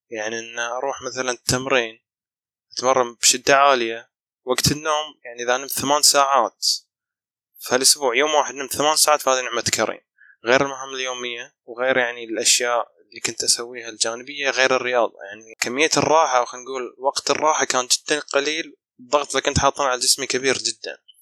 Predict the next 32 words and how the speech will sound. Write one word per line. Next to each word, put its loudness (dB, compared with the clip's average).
فمن -2
خلال 4
تحليل -2
هذا 4
الشيء 2
ممكن -8
هذا -2
سبب 2
الإصابة -2
يعني -18
أثناء 4
هذه 4
المرحلة 2
تحديدًا، -2
يعني -8
أثناء 0
لسه 4
أنا 0
ما 2
زرت 2
المستشفى -2
الثاني. -8
فقلت: 2
"خليني 6
أروح 4
مستشفى 2
ثاني 2
وأشوف"، -2
يعني -10
لأن -12
الوضع 0
يعني -6